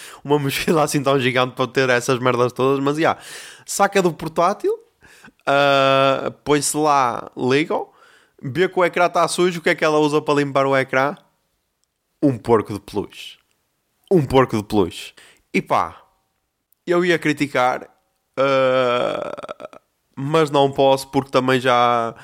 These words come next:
já não. Foi a minha irmã, ok. Vou deitar as culpas para ela. A minha irmã também já levou um porco de peluche para o Alive. Se fez sucesso, fez. Ah, porque é que há um porco num autocarro a caminho de Lisboa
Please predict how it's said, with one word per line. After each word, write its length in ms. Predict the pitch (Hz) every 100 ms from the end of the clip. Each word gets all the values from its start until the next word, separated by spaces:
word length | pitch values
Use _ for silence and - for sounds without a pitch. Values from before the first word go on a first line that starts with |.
| - - _ _
já 380 | - 113 135 135
não. 220 | 110 87
Foi 160 | 92 127
a 40 |
minha 160 | 120 110
irmã, 180 | 87 65
ok. 320 | 71 - - - -
Vou 180 | 104 104
deitar 280 | 107 98
as 100 | 95
culpas 260 | - 101 98
para 160 | - 90
ela. 160 | -
A 40 | 107
minha 160 | 120
irmã 200 | 113 110
também 220 | 107 104
já 120 | 104 104
levou 180 | 101
um 100 | 104
porco 280 | 95 107 101
de 80 | 98
peluche 300 | - 101 95
para 120 | 95
o 180 | 90 90
Alive. 200 | 67 - _ _ - - - - -
Se 180 | - -
fez 160 | 139 139
sucesso, 500 | - 139 131 131 -
fez. 480 | 110 87 - - - _ - _ -
Ah, 1000 | 95 92 90 90 87 82 - - - 98 -
porque 240 | 113 139
é 80 | 135
que 120 | 139
há 80 | 131
um 180 | 135 127
porco 760 | - 131 127 - - - - _ _ _
num 320 | 113 120 135
autocarro 600 | 127 120 120 117 117 107
a 60 | 110
caminho 320 | 120 120 120
de 100 | 110
Lisboa 600 | 113 107 104 110 101 85